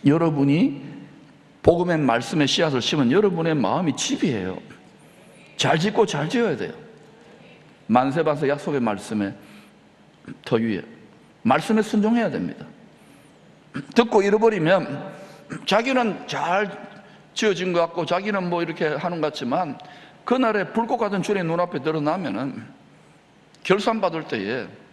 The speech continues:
저는 칭찬받을 수 있기를 축원합니다. 오실 예수 그리스도를 통하여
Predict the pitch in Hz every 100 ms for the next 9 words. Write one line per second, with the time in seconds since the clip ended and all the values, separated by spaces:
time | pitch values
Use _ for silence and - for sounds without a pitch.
0 | - _ _ _ _ _ _ _ - -
1 | _ _ - - 110 - 226 254 175 123
2 | 117 107 104 104 95 92 - 110 98 87
3 | - - - - - - - - - -
4 | - - - - - 247 240 254 240 208
5 | 196 190 170 190 180 170 165 147 135 131
6 | 147